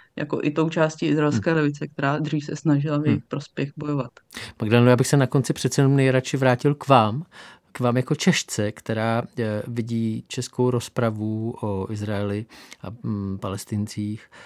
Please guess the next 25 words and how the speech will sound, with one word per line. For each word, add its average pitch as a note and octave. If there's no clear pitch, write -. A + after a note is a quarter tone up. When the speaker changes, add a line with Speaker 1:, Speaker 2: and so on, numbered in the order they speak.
Speaker 2:
My C3
už A2+
jsme C3
se C3+
tady B2+
trošku -
přetahovali, B2
že G#2
si A2+
člověk, A#2
eh, B2
n-, B2
nemá C#3
vnutit, A#2+
eh, A2+
nechat A#2+
vnutit A#2+
tu B2+
perspektivu A#2+
jako A#2+
soudce A#2+
nebo A2
hodnotícího. A#2
A A2+
já, A2+